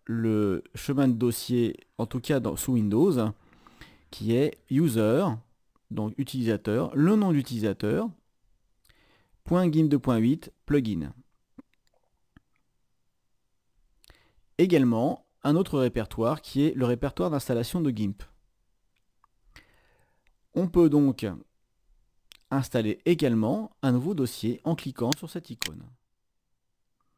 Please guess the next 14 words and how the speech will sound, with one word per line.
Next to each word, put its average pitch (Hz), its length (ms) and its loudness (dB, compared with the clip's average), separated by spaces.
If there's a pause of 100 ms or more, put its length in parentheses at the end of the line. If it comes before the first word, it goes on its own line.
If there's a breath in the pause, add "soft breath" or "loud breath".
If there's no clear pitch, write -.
(960)
Le 160 160 0
point 156 200 0
rouge 117 340 -2
s'active, 165 640 -8 (560)
c'est-à-dire 110 420 -12
qu'on 143 380 -4
va 127 100 0
enregistrer 135 480 -4
le 101 80 -10
dossier. 156 400 -10 (720)
Il 160 100 -8
suffit 156 360 -8
de 135 100 -2
cliquer 135 400 -6